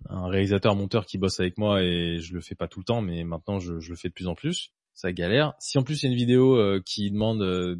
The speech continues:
pas mal d'illustrations, bah, ça prend énormément de temps. Ensuite, il faut publier la vidéo, mais avant ça, il faut quand même, euh, mettre la description, mettre les mots-clés. Enfin, tu vois, c'est un, c'est du taf, quoi. Quand t'es youtubeur à plein temps et que ton seul travail, c'est de créer juste du contenu,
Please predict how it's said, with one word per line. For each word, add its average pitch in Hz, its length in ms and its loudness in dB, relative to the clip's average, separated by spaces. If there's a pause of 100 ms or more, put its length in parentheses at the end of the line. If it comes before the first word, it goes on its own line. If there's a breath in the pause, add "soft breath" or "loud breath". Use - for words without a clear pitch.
pas 104 100 -2
mal 104 140 -2
d'illustrations, 101 580 -4
bah, 87 160 -4
ça 90 140 -8
prend - 160 -10
énormément 92 440 -6
de 90 60 -10
temps. 160 260 2 (280)
Ensuite, 101 280 -6
il - 20 -18
faut 95 120 -8
publier 139 440 0
la 127 100 4
vidéo, 113 460 4
mais 92 120 -2
avant 98 220 0
ça, 113 440 0
il - 40 -20
faut - 140 -12
quand 104 140 -4
même, 101 180 -2
euh, 80 480 -4 (180)
mettre 92 180 -8
la 92 60 -4
description, 147 600 0
mettre 107 180 -2
les 90 60 -2
mots-clés. 131 440 6
Enfin, 92 220 -6
tu - 120 -6
vois, - 140 -8
c'est - 200 -10
un, 107 360 -2 (200)
c'est - 240 -8
du 107 120 -4
taf, - 220 2
quoi. - 240 -4 (180)
Quand 135 140 2
t'es 123 100 0
youtubeur 139 460 0
à 123 80 2
plein 123 160 0
temps 131 300 -2
et 90 80 -6
que 98 100 -10
ton 92 160 -10
seul 135 220 0
travail, 123 340 2
c'est - 120 -6
de - 40 -16
créer 98 340 -2
juste 95 160 -4
du 92 100 -2
contenu, 151 380 -2